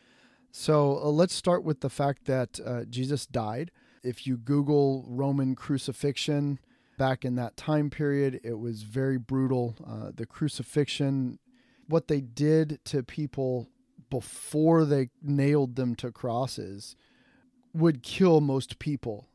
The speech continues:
uh, without being cared for in a hospital. Then when you nailed their arms and legs to a cross, it just made everything worse and they died faster.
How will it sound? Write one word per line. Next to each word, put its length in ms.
uh, 340
without 560
being 240
cared 340
for 240
in 80
a 40
hospital. 640
Then 240
when 140
you 140
nailed 680
their 160
arms 360
and 120
legs 440
to 180
a 60
cross, 760
it 160
just 400
made 400
everything 520
worse 380
and 140
they 100
died 400
faster. 560